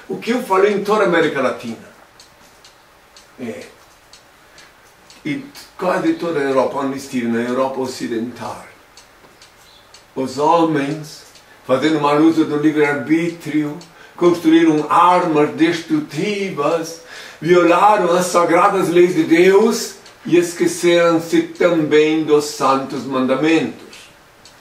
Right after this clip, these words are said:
Semearam desta forma, através de atos e pensamentos, catástrofes e terremotos,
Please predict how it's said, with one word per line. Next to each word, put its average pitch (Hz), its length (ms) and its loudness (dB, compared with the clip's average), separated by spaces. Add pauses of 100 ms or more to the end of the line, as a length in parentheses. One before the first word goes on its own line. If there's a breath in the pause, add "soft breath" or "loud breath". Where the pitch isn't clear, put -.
(200 loud breath)
Semearam 190 800 4
desta 185 380 2
forma, 170 400 4
através 170 360 0
de 160 80 2
atos 170 320 0
e 165 60 0
pensamentos, 165 720 -2
catástrofes 156 960 -2
e 151 80 -2
terremotos, 151 840 0